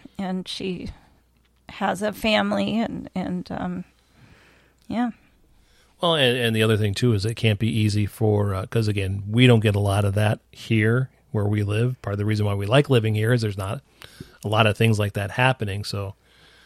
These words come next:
Speaker 2: I know that, uh, I had reached out, as far as the radio station was concerned, to the police department about, um, you know, what happened. And, um, the sheriff replied to me eventually, but he said, you know, obviously it was a long night and everything. And,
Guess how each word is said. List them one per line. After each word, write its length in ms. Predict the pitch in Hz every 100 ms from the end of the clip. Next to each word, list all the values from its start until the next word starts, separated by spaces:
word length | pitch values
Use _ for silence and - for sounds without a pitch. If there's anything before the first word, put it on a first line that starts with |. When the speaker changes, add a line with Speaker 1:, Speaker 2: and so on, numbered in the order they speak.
| _ _
Speaker 2:
I 140 | 113 120
know 180 | 120
that, 180 | 113 113
uh, 180 | 101 101
I 200 | 107 113
had 140 | 117 107
reached 280 | 110 -
out, 240 | 110 101 - _ -
as 100 | 110
far 180 | 107
as 100 | 98
the 80 | 95
radio 240 | 113 156 127
station 340 | 107 98 101
was 120 | 95
concerned, 420 | - 98 104 101
to 80 | 98
the 120 | 95
police 280 | 90 143 185
department 520 | - - 82 95 95
about, 480 | 101 95 98 95 -
um, 420 | - - - 120 - - -
you 80 | -
know, 120 | 101 90
what 160 | 98
happened. 460 | - 95 - 101 98 - _ _ _ _ _ -
And, 420 | 104 101 101 98
um, 440 | 95 92 113 110 110
the 100 | 107
sheriff 500 | - 107 107 104 - _
replied 400 | 110 - 117 113
to 60 | 104
me 120 | 101
eventually, 540 | 92 120 147 - 98
but 160 | 101 107
he 80 | 104
said, 160 | -
you 80 | 104
know, 80 | 98
obviously 480 | 95 95 104 - 104
it 20 |
was 80 | 90
a 60 |
long 320 | 90 98 101 101
night 300 | 95 104 -
and 80 |
everything. 520 | 87 - 95 - 98 92
And, 240 | 95 -